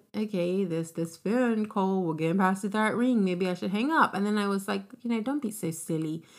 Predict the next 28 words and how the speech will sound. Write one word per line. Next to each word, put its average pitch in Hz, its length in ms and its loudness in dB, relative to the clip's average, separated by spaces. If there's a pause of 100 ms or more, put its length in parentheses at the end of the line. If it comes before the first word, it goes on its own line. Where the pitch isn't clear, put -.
(180)
There's 262 160 4
nothing 339 460 6
wrong 254 180 4
with 214 180 2
letting 220 300 2
the 233 80 -2
call 220 300 0
ring 185 340 0 (300)
until 190 320 0
it 175 80 0
goes 160 220 0
to 170 100 -4
voicemail. 151 760 -4
Like, 165 200 -2
if 330 120 0
you 381 140 8
wanna 370 220 4
do 311 180 2
that, 285 260 2
then 196 260 2
do 185 200 0
that. - 300 -2
If 208 120 -2
you 277 60 2
don't 262 240 2
wanna 277 220 0
do 262 200 0
it, 269 300 0